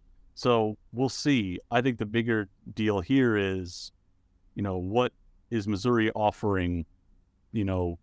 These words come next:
in terms of role, in terms of fit, and, you know, is it really that divergent from what anybody else is offering?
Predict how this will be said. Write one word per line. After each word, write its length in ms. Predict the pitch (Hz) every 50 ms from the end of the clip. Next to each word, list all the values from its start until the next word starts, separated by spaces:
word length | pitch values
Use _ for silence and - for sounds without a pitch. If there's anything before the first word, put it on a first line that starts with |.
| _ _ -
in 120 | 113 101
terms 180 | - 117 110 104
of 160 | 98 90 95
role, 380 | 101 104 104 104 101 101 98
in 60 | 95 -
terms 200 | - 104 92 104
of 80 | 87
fit, 320 | - - - 101 101 104 - -
and, 280 | 107 98 95 90 87 - _ _ _ _ _ _ _ _ _ -
you 100 | 101 104
know, 60 | 101 _ -
is 180 | 117 117 104 107
it 120 | 104 -
really 320 | - 101 107 120 120 110 104
that 200 | 101 107 101 92
divergent 500 | - 101 90 95 104 104 101 92 98 87
from 120 | - 101 98
what 120 | 98 95
anybody 260 | 98 95 90 90 92
else 260 | 101 101 101 - -
is 80 | - -
offering? 460 | - 82 80 - - - - - 113